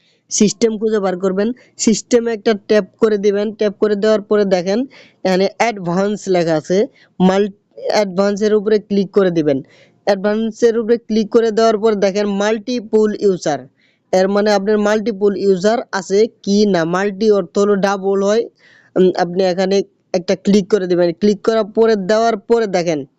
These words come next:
এটা অফ করা আছে আমার, এর মানে কোনো অ্যাপস বা কোনো অ্যাকাউন্ট দ্বারা আমার, উম, মানে চালন করার কারো ক্ষমতা নেই।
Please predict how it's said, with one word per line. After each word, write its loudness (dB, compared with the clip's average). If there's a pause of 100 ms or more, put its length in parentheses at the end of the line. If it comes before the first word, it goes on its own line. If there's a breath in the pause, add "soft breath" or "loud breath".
(580 loud breath)
এটা 2 (120)
অফ 2
করা 2
আছে 0
আমার, 0 (280)
এর 2
মানে 2
কোনো 0
অ্যাপস 2
বা 0
কোনো 0
অ্যাকাউন্ট 2 (140)
দ্বারা 0
আমার, -4 (480 loud breath)
উম, 4 (100)
মানে 2
চালন 0
করার 0
কারো 0
ক্ষমতা 0
নেই। 0